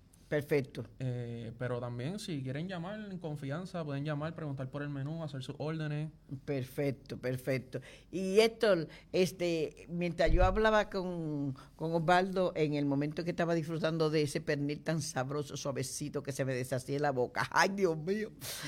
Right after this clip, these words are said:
Speaker 1: Este, él me cuenta de una impresión que ha tenido, este, muy positiva, y que le ha llamado mucho la atención de lo mucho que la gente en horas de la noche está visitando la panadería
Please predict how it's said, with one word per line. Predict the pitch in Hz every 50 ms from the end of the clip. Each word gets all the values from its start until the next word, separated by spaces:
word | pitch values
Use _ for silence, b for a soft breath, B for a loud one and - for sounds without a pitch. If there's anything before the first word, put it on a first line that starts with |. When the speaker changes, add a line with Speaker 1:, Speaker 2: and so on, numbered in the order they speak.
| 208 B B
Speaker 1:
Este, | - 175 170 170 170 - 170 160 160 B B B
él | - 196 214 214
me | 220 240 226 226
cuenta | - 208 208 190 175 160 - - 120 123 131 131 b b b b b -
de | - 170 165 175 170
una | 175 202 226
impresión | 240 240 220 - 226 220 208 214 - - - 208 190 190 190 170 151 139 135 135 135 139 B B B B - -
que | - 165
ha | 165 165
tenido, | 202 202 190 185 190 196 185 175 156 156 151 156 151 - - -
este, | 151 156 143 - - 156 143 - - 156
muy | 156 170 185 196 208 220 226 233 226 220 214 202 202 -
positiva, | - 196 185 190 - 202 180 160 147 180 175 156 143 135 139 151 151 - B B B B B B B B B
y | 175 165
que | - 180 170
le | 156
ha | 156
llamado | 180 196 190 196 196 208 208 202
mucho | 202 208 196 214 190
la | 196
atención | 190 202 202 190 185 156 - 165 165 160 160 165 160 -
de | - 151 139 147 147 143
lo | 151 151
mucho | 143 147 160 190 - - 208 202
que | - 202
la | 180 185
gente | 175 185 190 190 180 185 180 156 143 -
en | 143 139 135 135
horas | 135 151 160 175
de | 180 180
la | 175 170 175
noche | 175 175 170 - 151
está | - 139
visitando | 139 151 143 156 - - 165 165 160 160
la | 151 151 151
panadería | 147 151 151 147 156 160 160 165 156 143 139 127 127